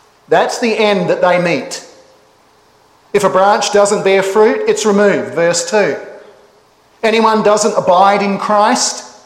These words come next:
thrown away as a branch, they dry up, they're cast into the fire and burn, verse six. That is true of pretend believers,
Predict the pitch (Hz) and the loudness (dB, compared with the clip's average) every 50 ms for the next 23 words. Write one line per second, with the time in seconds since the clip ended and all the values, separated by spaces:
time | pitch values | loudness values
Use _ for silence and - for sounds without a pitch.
0 | _ _ _ _ _ _ _ _ _ - - 165 165 170 170 170 170 170 175 170 | _ _ _ _ _ _ _ _ _ -6 -2 0 2 2 2 2 2 2 4 4
1 | 170 175 - 175 165 170 180 180 180 185 185 190 - - - - - - - - | 2 2 0 -2 0 2 2 2 4 2 0 -2 -4 -8 -8 -10 -12 -14 -14 -10
2 | - 151 135 - 175 185 175 180 175 170 165 165 165 - - - - - - - | -6 -6 -4 0 0 2 2 4 2 2 2 2 2 0 -2 -6 -10 -16 -20 -20
3 | - - - - _ - 151 143 147 - 190 185 180 185 180 - - 185 165 160 | -20 -20 -20 -10 _ -2 0 0 0 0 0 0 0 0 0 -2 -4 -6 -6 -4
4 | 147 151 - - 170 156 156 151 151 147 151 151 - - - 170 151 147 160 185 | -6 -6 -2 0 2 2 4 2 2 0 -2 -6 -8 -10 -10 -10 -6 -2 0 2
5 | 190 202 190 156 131 120 - 156 147 147 147 - - 226 220 165 - - - - | 2 2 2 0 -2 -2 -2 -2 0 0 0 -2 -2 -2 -4 -4 -6 -8 -6 -4
6 | - - - - - - - - - _ _ _ _ _ _ _ _ _ _ _ | -4 -4 -4 -6 -8 -12 -20 -20 -20 _ _ _ _ _ _ _ _ _ _ _
7 | _ _ _ _ _ _ _ _ _ _ _ _ _ _ _ _ _ _ _ _ | _ _ _ _ _ _ _ _ _ _ _ _ _ _ _ _ _ _ _ _
8 | _ 175 208 214 208 202 202 - - - - 226 226 208 208 208 190 - 175 170 | _ 0 2 2 2 0 0 -2 -4 -2 0 2 2 4 4 2 2 2 2 2
9 | 170 175 175 - - - 175 - - - - 233 233 233 226 220 185 147 190 175 | 4 2 2 -2 -6 -8 -8 -8 -6 -4 0 0 2 2 2 0 0 2 2 2
10 | 170 160 160 156 160 170 - 240 - - - - - - - - - - - - | 2 2 2 2 2 2 2 0 0 -2 -4 -4 -4 -6 -8 -14 -20 -20 -20 -20